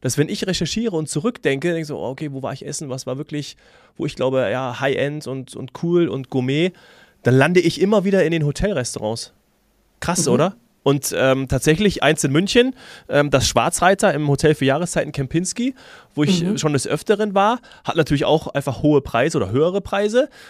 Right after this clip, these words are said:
Speaker 1: und ist auch sehr, sehr gut, ähm, hat aber jetzt keinen Stern oder irgendwie, aber ist einfach ein, ein Top-Restaurant, eine Top-Adresse.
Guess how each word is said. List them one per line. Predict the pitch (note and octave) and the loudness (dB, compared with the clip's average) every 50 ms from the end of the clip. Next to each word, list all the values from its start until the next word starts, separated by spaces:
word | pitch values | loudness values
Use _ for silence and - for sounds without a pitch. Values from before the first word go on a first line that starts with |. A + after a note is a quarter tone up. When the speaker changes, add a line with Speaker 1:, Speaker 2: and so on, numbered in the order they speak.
| - _ | -20 _
Speaker 1:
und | - C3+ C#3 - | -6 -6 -4 -4
ist | D3 D3 - | -4 -4 -2
auch | D3 C#3+ | -2 -2
sehr, | B2 - A#2+ C3 C#3 D3 D3 | -2 -2 -2 -2 -2 -2 0
sehr | D3+ C#3+ C3 | 0 -2 -2
gut, | A#2 C#3+ F#3 B3 D4+ - - - - - - _ _ - | 0 0 2 2 2 2 0 -16 -20 -20 -20 _ _ -8
ähm, | - C#3+ C#3+ C3+ | -6 -6 -2 -2
hat | D3 D3+ D3 | 0 0 2
aber | C3+ C3 | 4 4
jetzt | C3+ B2+ - | 4 4 2
keinen | - C#3 C3+ C3 B2 | 0 -2 -2 -2 -2
Stern | - - C#3+ D3+ G3+ A#3+ A3 D#3+ | -4 0 2 4 4 4 2 2
oder | B2 A#2 A2 F#2+ | 0 0 0 0
irgendwie, | A2+ A#2+ B2+ C#3 F#3 F#3 | -2 -4 -2 0 0 2
aber | D3 C3+ C3+ | 2 2 2
ist | C3 | 2
einfach | C#3 C3 C3 C3 | 0 0 0 0
ein, | C3 B2+ A#2+ G2 - - C3 A#2+ - D#3 | -2 -2 -4 -8 -10 -12 -14 -12 -12 -12
ein | D3+ C3 | -8 0
Top-Restaurant, | - E3+ E3 D3+ C#3+ C#3+ - - C3 A#2+ C#3+ E3+ E3 D#3 | 0 0 0 2 -2 -2 0 0 0 2 2 2 2 0
eine | C#3 B2 | -2 0
Top-Adresse. | - - - - - A#2 A#2+ C#3 F3 - - D#3+ F#3 G#3 | 0 0 0 0 -2 -2 0 -2 -2 0 2 2 2 2